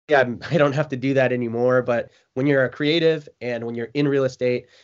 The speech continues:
you don't necessarily always have money. And I didn't. And it's not until now that I'm finally like, "Oh, thank goodness I, like, rolled the dice," because it's all,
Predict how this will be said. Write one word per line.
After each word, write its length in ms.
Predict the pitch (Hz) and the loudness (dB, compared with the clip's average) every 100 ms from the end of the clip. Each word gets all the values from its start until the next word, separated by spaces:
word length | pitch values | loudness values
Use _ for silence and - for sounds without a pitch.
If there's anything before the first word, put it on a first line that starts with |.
| _ | _
you 80 | - | 0
don't 200 | 147 160 | 2 2
necessarily 540 | 151 147 143 135 127 | -2 -4 0 2 2
always 280 | 120 123 120 | 0 -2 -2
have 220 | 127 113 | -4 -4
money. 420 | 110 110 110 107 - | -4 -6 -6 -8 -8
And 180 | 117 113 | -8 -4
I 100 | 127 | -4
didn't. 420 | 117 110 104 107 - | -2 -4 -4 -8 -8
And 140 | 117 | -6
it's 180 | 113 - | -4 0
not 140 | 135 | 0
until 240 | 123 117 120 | 0 -2 -4
now 360 | 120 117 117 | -2 -2 -2
that 120 | 113 110 | -4 -6
I'm 100 | 107 | -8
finally 360 | 120 113 113 | -6 -4 -4
like, 200 | 107 107 131 | -6 -6 -6
"Oh, 260 | 123 113 _ _ _ _ - | -6 -8 _ _ _ _ 2
thank 180 | 151 131 | 2 4
goodness 300 | 147 135 131 | 2 2 -2
I, 120 | 113 | -6
like, 180 | 110 113 | -6 -4
rolled 200 | 123 110 | -4 -4
the 60 | |
dice," 300 | 110 110 104 | -6 -6 -8
because 300 | - 107 110 | -12 -12 -10
it's 120 | 110 | -2
all, 280 | 127 113 - | -2 -2 -6